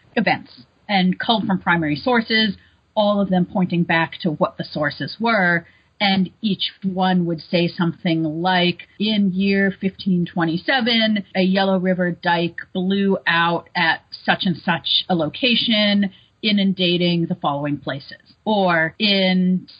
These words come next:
sixteen eighty-two, the following amount of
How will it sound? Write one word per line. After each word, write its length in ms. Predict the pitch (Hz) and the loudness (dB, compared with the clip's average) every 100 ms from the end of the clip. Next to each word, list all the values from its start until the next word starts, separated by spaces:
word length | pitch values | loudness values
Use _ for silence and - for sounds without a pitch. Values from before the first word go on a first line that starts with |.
| - | -12
sixteen 380 | 202 - 214 185 | -12 -2 0 0
eighty-two, 920 | 165 165 - - 269 254 240 233 240 _ _ - | 0 -4 -4 -2 0 0 0 -2 -2 _ _ -4
the 400 | 190 208 202 190 _ | -2 2 2 0 _
following 460 | 220 208 208 202 190 | 0 0 0 0 2
amount 460 | 180 170 170 170 - | 2 2 2 0 -2
of 220 | 175 | -2